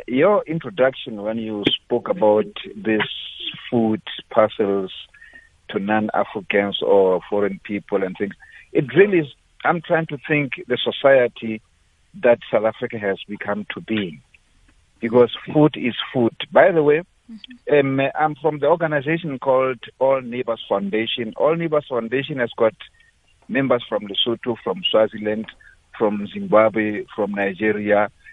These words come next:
Speaker 1: D R C. These are the people who are barber shops. These are the people who have got hair salons. These are the people who have rented the buildings. And right now, the barber shops, there are no customers because they are closed.
Speaker 2: Mm.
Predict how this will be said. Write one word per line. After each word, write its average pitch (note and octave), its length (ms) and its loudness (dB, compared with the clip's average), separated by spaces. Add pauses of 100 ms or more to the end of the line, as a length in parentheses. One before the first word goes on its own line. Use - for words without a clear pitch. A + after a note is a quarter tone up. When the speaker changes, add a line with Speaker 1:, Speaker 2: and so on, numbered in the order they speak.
(320)
Speaker 1:
D A2+ 140 2
R G#2+ 120 6 (200)
C. A2 240 -6 (480)
These D#3+ 160 4
are D#3+ 140 4
the B2 80 -2
people C#3 260 -2
who C3+ 160 4
are A2 140 4
barber A2+ 280 2
shops. A2 380 -2
These B2 200 -2
are C3 100 0
the G#2+ 100 -4
people A#2 420 -4
who A#2 100 0
have A2 180 0
got F#2+ 200 -4
hair A2+ 220 4
salons. A2+ 420 -4 (480)
These D3+ 120 -2
are D3+ 100 4
the C#3 80 -2
people D#3+ 280 0
who D#3+ 100 2
have C3 180 2
rented C3 680 -2
the A#2 100 0
buildings. C3+ 600 -2 (460)
And A2+ 160 0
right E3 160 4
now, F3+ 400 0 (640)
the A#2 100 0
barber D#3 300 -2
shops, C#3+ 400 0
there G2+ 140 -2
are G2+ 60 -2
no B2+ 140 0
customers B2+ 580 -4
because B2+ 300 0
they C#3 60 4
are C3 180 4
closed. E3+ 420 0
Speaker 2:
Mm. A3 300 -12